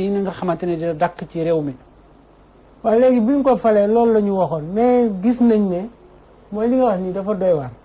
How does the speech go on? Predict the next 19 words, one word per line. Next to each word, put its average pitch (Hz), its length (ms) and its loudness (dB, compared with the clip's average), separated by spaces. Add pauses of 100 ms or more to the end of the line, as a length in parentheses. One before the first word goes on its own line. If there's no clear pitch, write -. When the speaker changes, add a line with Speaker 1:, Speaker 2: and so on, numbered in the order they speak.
(100)
Speaker 2:
Xam 277 180 0
nga 262 140 4
fukki, 247 680 -2 (100)
juróom-ñaar 240 540 4
fukki 214 280 -8
millions 214 480 -2
ak 202 120 -4 (100)
juróom-ñett, 202 680 0 (760)
nga 214 180 2
jël 269 200 4
ko 240 140 2
ne 220 220 2
moom 240 360 4
nga 240 80 4 (140)
utiliser 214 540 0
pour 214 260 -4
dagg 202 400 0
ay 202 180 0
garab, 196 260 -2